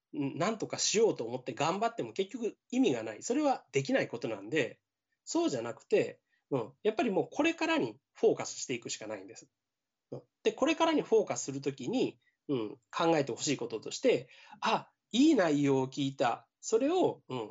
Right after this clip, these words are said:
例えば二十年前の自分が聞いたらもっと良かったって思うんじゃなくて、今が一番若い、今を起点として考えたときに、そのいい内容を聞いたら、そのいい内容を今の自分なら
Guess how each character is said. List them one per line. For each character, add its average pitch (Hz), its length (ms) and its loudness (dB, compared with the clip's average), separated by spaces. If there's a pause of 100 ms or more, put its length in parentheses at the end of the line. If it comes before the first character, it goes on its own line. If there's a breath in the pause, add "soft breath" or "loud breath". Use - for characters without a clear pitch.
(160)
例 147 100 -4
え 170 60 -2
ば 123 80 -2
二 143 180 2
十 233 160 2
年 240 160 2
前 240 160 2
の 131 240 2 (120)
自 131 140 -2
分 185 140 2
が 202 140 2
聞 - 140 -8
い 180 40 -8
た 196 100 2
ら - 80 2
も 147 140 2
っ - 80 -6
と 139 80 -2
良 160 100 0
か 196 120 -2
っ - 100 -8
た - 60 -10
っ - 80 -14
て 135 80 -10
思 151 180 0
う 175 80 6
ん 117 40 -2
じ 117 60 -8
ゃ 113 40 -4
な 113 100 -6
く - 80 -20
て、 165 380 0 (400 soft breath)
今 311 260 6
が 151 80 4
一 135 220 -2
番 165 240 0
若 156 240 0
い、 131 120 -2
今 277 200 4
を 156 100 4
起 - 160 -14
点 170 180 0
と 175 100 -6
し - 60 -6
て 165 80 -6
考 165 260 -2
え 151 60 0
た 120 140 -8
と 123 80 -16
き 135 160 -6
に、 262 300 0 (280 soft breath)
そ 254 200 4
の 339 260 4 (220)
い 254 160 6
い 220 60 2
内 151 260 4
容 139 180 6
を 139 80 2
聞 165 160 -4
い 160 80 -6
た 196 100 2
ら、 220 220 2
そ 202 140 0
の 185 180 2
い 311 220 6
い 269 40 6
内 123 320 0
容 120 140 -4
を 143 440 2 (240)
今 294 240 6
の 151 100 2
自 117 240 -6
分 127 240 -2
な 113 100 -4
ら 127 280 0